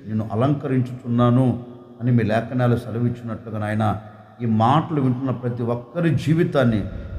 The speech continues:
మీరు అలంకరించబోతున్నందుకై మీకు స్తోత్రం. ప్రతి వారి బ్రతుకును మీరు అలంకరించబోతున్నందుకై మీకు స్తోత్రం నాయన. ఈ దినము నుండి ప్రతి కుటుంబపు జీవితాన్ని, ప్రతి వ్యక్తిగత జీవితాన్ని మీరు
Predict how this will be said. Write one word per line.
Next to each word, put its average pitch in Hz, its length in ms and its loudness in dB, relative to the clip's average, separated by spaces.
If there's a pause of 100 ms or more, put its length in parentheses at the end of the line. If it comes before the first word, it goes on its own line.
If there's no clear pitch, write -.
మీరు 104 120 -2
అలంకరించబోతున్నందుకై 123 1300 2
మీకు 113 240 -2
స్తోత్రం. 104 560 -10 (300)
ప్రతి 127 200 0
వారి 143 400 6
బ్రతుకును 147 720 -2 (380)
మీరు 95 100 -6
అలంకరించబోతున్నందుకై 143 1200 2
మీకు 120 240 2
స్తోత్రం 113 560 -6
నాయన. 104 340 -2 (400)
ఈ 123 60 2
దినము 127 380 2
నుండి 135 340 2
ప్రతి - 600 -6
కుటుంబపు 151 680 -2
జీవితాన్ని, 123 720 0 (360)
ప్రతి 151 220 -2
వ్యక్తిగత 151 640 0
జీవితాన్ని 135 640 2 (340)
మీరు 127 240 2